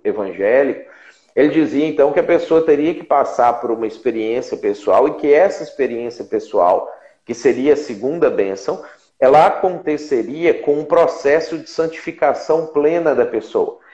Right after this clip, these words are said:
Então a pessoa receberia o Espírito Santo, seria batizado com o Espírito Santo,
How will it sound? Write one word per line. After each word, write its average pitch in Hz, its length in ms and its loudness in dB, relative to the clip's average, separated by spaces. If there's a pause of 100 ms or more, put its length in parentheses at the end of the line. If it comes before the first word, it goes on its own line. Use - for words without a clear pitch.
(220)
Então 127 200 2
a 156 60 2
pessoa 139 760 2 (180)
receberia 151 720 0
o 214 60 -2
Espírito 139 500 -6
Santo, 113 600 -4
seria 123 360 0
batizado 113 680 0
com 127 80 -10
o 127 40 -10
Espírito - 400 -8
Santo, 107 540 -6